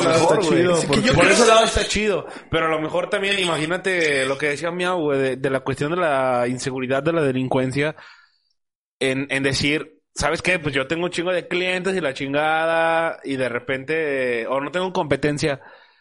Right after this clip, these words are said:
Speaker 1: y de repente ya salen un chingo de proveedores, ¿no? Porque ya el gobierno lo permitió.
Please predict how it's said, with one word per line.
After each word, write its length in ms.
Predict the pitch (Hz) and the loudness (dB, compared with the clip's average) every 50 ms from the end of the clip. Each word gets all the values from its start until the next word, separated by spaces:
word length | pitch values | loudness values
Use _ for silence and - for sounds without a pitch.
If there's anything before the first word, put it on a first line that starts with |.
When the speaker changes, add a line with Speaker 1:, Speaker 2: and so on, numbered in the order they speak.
| _ _ | _ _
Speaker 1:
y 80 | - 131 | 0 0
de 100 | 131 131 | 2 2
repente 400 | 131 127 135 139 143 147 165 151 | 0 0 -4 -4 -4 -4 -4 -2
ya 380 | 147 143 143 143 143 143 143 139 | 0 0 2 2 2 2 2 2
salen 260 | - 156 147 160 165 | 0 -2 -2 -2 -4
un 140 | 170 170 170 | -8 -8 -8
chingo 260 | - 170 165 170 175 | -8 -6 -4 -4 -4
de 80 | 170 | -4
proveedores, 580 | 165 170 139 135 135 131 135 139 135 131 123 120 | -2 -2 -2 0 0 0 0 0 -2 -2 -4 -6
¿no? 240 | 131 131 135 139 139 | -8 -10 -10 -10 -10
Porque 360 | - 127 120 - 131 117 110 | -12 -14 -12 -10 -8 -8 -8
ya 100 | 120 120 | -6 -8
el 80 | 120 120 | -8 -8
gobierno 420 | - 143 139 139 135 131 139 143 143 | -8 -8 -8 -8 -8 -10 -10 -12 -10
lo 160 | 139 131 131 | -10 -10 -10
permitió. 420 | 131 117 120 120 117 - 131 131 | -10 -14 -14 -16 -18 -20 -20 -20